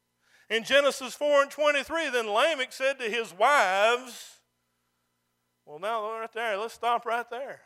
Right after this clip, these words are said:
There's something else that you find out. Now the dude's got two wives, marrying two women, polygamy.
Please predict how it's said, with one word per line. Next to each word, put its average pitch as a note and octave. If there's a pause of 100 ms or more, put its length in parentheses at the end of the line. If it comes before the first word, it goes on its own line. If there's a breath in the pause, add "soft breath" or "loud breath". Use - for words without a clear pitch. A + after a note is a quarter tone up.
(500)
There's C4+
something B3
else D4
that B3+
you A3
find G3
out. F3
Now C#4
the B3
dude's A#3
got B3+
two C#4
wives, C#4 (1120)
marrying B3
two D4+
women, D4
polygamy. A#3+